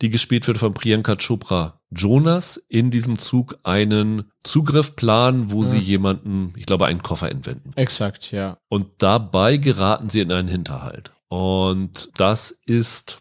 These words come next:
Speaker 1: ein Hinterhalt, der nicht nur ihnen passiert, sondern allen anderen Citadel-Agenten, sodass dieses ganze Citadel-Netzwerk zerschlagen wird. Und dann gibt es einen Zeitsprung und wir sind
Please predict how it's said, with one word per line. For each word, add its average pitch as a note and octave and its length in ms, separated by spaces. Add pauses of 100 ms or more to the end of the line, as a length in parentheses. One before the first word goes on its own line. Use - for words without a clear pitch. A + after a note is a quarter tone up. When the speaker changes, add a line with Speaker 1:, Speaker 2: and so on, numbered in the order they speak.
Speaker 1:
ein F#2+ 160
Hinterhalt, C#3+ 600
der A2 120
nicht A2+ 160
nur G#2+ 100
ihnen B2 180
passiert, E3+ 400
sondern G#2 600
allen A#2+ 340
anderen C3+ 400
Citadel-Agenten, B2+ 840
sodass G#2 280
dieses G2 280
ganze A#2+ 320
Citadel-Netzwerk G2+ 840 (180)
zerschlagen A#2 480
wird. F3+ 300
Und G#2 240
dann D3 260
gibt D3 200
es A#2+ 140
einen G2+ 220
Zeitsprung D#3 800
und A2 300
wir A#2+ 180
sind A#2+ 400